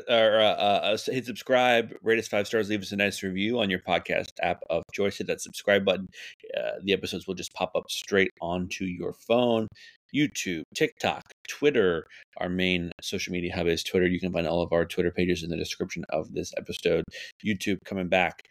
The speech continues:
in February with our thirty for thirty, uh, thirty teams in thirty days series. I always wanna call it thirty for thirty. That's not, that's another thing.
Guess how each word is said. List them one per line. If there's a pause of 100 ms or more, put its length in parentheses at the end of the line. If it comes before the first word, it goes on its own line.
(220)
in
February
with
our (100)
thirty
for
thirty, (140)
uh,
thirty
teams
in
thirty
days
series.
I
always
wanna
call
it
thirty
for
thirty. (100)
That's
not, (160)
that's
another
thing.